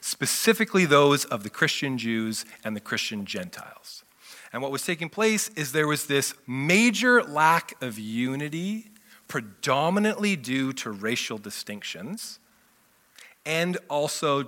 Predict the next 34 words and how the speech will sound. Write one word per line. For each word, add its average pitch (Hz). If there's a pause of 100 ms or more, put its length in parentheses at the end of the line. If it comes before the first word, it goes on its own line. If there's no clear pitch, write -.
(200)
due 135
to 131
some 107
false -
teachings. - (420)
Now, 139
these 143
false 180
teachings 175
were 113
that 123
these 120
Judaizers, 127 (200)
they 110
twisted -
Paul's 135
teaching 156 (640)
about 120 (220)
salvation 147
and 113
justification 123 (240)
comes 120
through 110
Christ -
and 117
Christ -
alone 107
and 98
not 139
through 131
works 107
of 101
the 104
law, 90